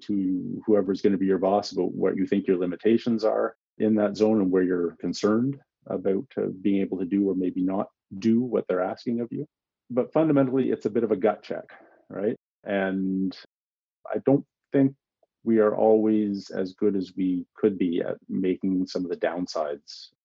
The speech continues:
visible to people. I, I like being an executive. I'm enjoying being an A D M.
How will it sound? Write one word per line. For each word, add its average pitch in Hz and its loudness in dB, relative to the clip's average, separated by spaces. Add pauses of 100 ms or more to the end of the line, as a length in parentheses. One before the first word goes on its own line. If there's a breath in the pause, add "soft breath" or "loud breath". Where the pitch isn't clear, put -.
(160)
visible 80 -6
to - -10
people. - -10 (880 soft breath)
I, - -14
I - -10
like 117 -2
being 120 2
an 110 0
executive. 98 -4 (340)
I'm 87 -10
enjoying 104 0
being 98 -4
an 90 -4
A 90 0
D 87 0
M. 90 -2